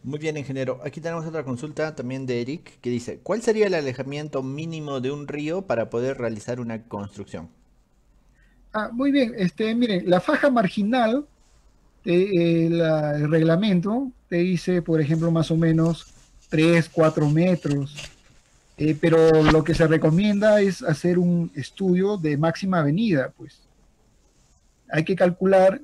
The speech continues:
Speaker 2: un caudal máximo para un periodo de retorno de cien años y hacer una simulación en el egras o en el iber.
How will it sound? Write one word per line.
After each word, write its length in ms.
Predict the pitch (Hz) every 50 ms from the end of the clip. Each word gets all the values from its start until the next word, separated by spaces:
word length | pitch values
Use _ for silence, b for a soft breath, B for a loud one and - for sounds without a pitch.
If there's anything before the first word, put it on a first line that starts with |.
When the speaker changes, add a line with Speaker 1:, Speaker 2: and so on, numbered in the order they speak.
| -
Speaker 2:
un 120 | 190 156 160
caudal 340 | - 170 175 180 180 180
máximo 420 | 175 185 190 170 - 202 196 190 175
para 160 | - 156 156
un 100 | 165 165
periodo 260 | - 175 165 175 180
de 100 | 175 170 170
retorno 460 | 170 - - 185 175 180 180 180 175
de 100 | 151 135
cien 280 | - - 190 190 190
años 440 | 190 180 175 185 208 233 226 - - b b b b b b b b b -
y 100 | 135 160
hacer 280 | 156 - - 214 233
una 200 | 233 233 226 233
simulación 920 | - - 202 185 185 175 165 160 160 139 - - 190 190 190 196 214 240 277 _
en 200 | - 139 135 135
el 140 | 131 135 147
egras 600 | 185 208 190 165 151 160 160 160 170 175 165 - _
o 80 | - 139
en 120 | 135 135
el 140 | 131 143 160
iber. 380 | 202 190 170 165 175 180 180